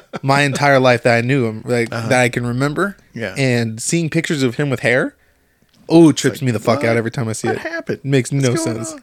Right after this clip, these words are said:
Speaker 1: on?" <laughs>
Speaker 2: So I can understand th-, not <laughs> recognizing somebody without that glorious
Speaker 1: Right.
Speaker 2: mustache of
Speaker 1: Right.
Speaker 2: his.
Speaker 1: I think, you know, in this, of course, in this movie, you do have some, uh, older actors, but you have some younger actors and actresses.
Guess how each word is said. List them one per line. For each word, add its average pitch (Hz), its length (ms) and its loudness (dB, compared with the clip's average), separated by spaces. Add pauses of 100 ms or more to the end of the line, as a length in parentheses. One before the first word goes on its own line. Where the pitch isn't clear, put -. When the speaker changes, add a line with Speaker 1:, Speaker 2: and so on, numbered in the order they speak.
(420)
Speaker 1:
on?" 156 60 -6 (100)
<laughs> - 280 -14 (520)
Speaker 2:
So 139 180 4
I 123 80 4
can 143 140 0
understand 120 500 0
th-, 120 220 -6
not 110 200 -4
<laughs> 117 60 -10
recognizing 196 600 0
somebody 123 220 0
without 113 260 0
that - 200 -4 (460)
glorious 135 520 4
Speaker 1:
Right. 123 60 -4
Speaker 2:
mustache 117 460 2
of 110 80 -2
Speaker 1:
Right. 110 140 0
Speaker 2:
his. - 180 -8 (1900)
Speaker 1:
I - 60 -
think, 185 180 -2
you 165 120 2
know, 143 180 2
in 123 120 0
this, - 340 -4
of - 180 -20
course, 131 240 -8
in 120 80 -6
this 117 140 -8
movie, 110 240 -2
you 104 260 -8
do 117 240 -6
have 110 340 -6
some, 98 380 -6 (560)
uh, 90 380 -8 (640)
older 123 280 -2
actors, 117 360 -4
but 110 160 -12
you 113 80 -4
have 107 80 -8
some 98 140 -14
younger 104 280 -8
actors 101 560 -12
and 98 160 -12
actresses. - 480 -12